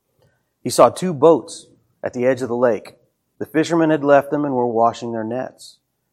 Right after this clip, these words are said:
He got into one of the boats, which belonged to Simon, and asked him to put out a little from the land.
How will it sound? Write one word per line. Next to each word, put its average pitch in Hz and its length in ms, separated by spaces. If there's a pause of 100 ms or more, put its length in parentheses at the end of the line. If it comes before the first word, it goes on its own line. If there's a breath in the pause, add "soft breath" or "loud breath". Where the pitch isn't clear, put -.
(120)
He 104 80
got 117 260
into 127 200
one 120 160
of 135 80
the 107 60
boats, 95 320
which 107 200
belonged 113 300
to 101 60
Simon, 101 520 (300)
and 113 120
asked 143 340
him 147 100
to 131 60
put 156 200
out 147 160
a 113 40
little 113 220
from 113 200
the 110 60
land. 110 380